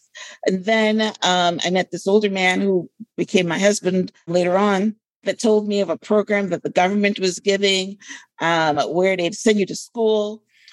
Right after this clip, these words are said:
So I went back to school. The government paid for it.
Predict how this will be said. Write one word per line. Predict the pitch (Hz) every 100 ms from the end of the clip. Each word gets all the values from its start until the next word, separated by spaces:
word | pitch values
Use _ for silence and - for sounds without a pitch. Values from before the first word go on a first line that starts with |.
| _
So | - 190
I | 190
went | 190 190
back | 208 202
to | -
school. | 180 - 214 226 214 208 208 196
The | 156
government | 175 196 185 -
paid | 226 226 -
for | 208 214
it. | 208 190